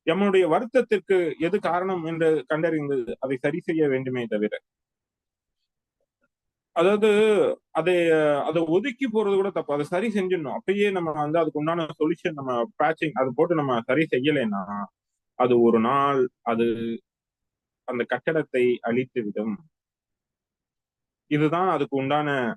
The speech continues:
அ, திருக்குறளுக்கு உண்டானது. நீங்க கர்ணன்,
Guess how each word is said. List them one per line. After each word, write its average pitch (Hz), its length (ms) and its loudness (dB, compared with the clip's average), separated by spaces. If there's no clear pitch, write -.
அ, 117 80 -4
திருக்குறளுக்கு 143 580 -2
உண்டானது. 110 360 -4
நீங்க 165 200 4
கர்ணன், 208 440 2